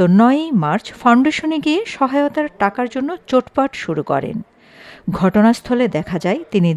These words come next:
দাবি করছিলেন আন্দোলনে গিয়ে তার দুই হাঁটুতেই গুলি লেগেছিল।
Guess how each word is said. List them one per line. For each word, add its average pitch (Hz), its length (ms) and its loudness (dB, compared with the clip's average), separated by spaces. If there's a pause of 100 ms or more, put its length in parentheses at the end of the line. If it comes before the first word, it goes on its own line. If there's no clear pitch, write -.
দাবি 196 280 2
করছিলেন 302 540 -2 (160)
আন্দোলনে 269 540 2
গিয়ে 180 280 -2 (420)
তার 165 180 0 (140)
দুই 240 200 0
হাঁটুতেই 285 600 -4
গুলি 202 280 0
লেগেছিল। 151 520 -6